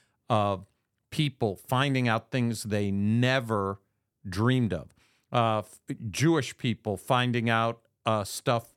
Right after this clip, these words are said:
pre-Holocaust about themselves,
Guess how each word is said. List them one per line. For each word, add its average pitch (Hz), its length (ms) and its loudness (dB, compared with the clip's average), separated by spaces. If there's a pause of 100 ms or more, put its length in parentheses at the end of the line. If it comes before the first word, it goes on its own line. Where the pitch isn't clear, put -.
(180)
pre-Holocaust 123 1200 -2
about 98 360 -6
themselves, 98 480 -6